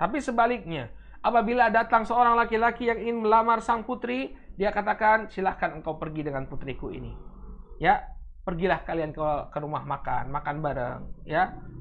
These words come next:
pergilah kalian kemanapun yang kalian inginkan. Ya, mau nonton bioskop, mau pacaran ke pantai, silahkan.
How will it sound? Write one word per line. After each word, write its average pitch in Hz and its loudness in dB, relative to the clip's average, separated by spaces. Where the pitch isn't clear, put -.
pergilah 185 0
kalian 175 2
kemanapun 165 -2
yang 156 -6
kalian 151 -4
inginkan. 147 -8
Ya, - -12
mau 151 -10
nonton 147 -8
bioskop, 147 -4
mau 139 -10
pacaran 143 -4
ke 143 -14
pantai, 143 0
silahkan. - -8